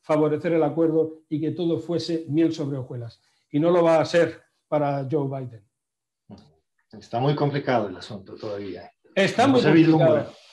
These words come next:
Speaker 1: Es, no, no, no se vislumbra, no, no se vislumbra. Y ahora el factor adicional es el ataque a barcos mercantes, eh, tanto por un lado como por otro.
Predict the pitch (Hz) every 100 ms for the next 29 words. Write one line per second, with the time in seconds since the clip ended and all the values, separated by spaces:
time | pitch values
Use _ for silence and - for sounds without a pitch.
0 | _ 180 170 196 233 156 175 151 139 214
1 | 214 226 190 175 165 143 175 170 147 170
2 | 220 202 208 208 233 233 - _ _ _
3 | 165 165 156 160 190 208 208 180 160 156
4 | 185 202 208 208 190 196 220 - 214 180
5 | 170 190 208 214 175 170 170 190 190 202
6 | 196 214 220 214 - _ _ _ - 156
7 | 151 147 139 170 165 165 165 165 185 190
8 | 196 208 214 202 180 147 151 147 -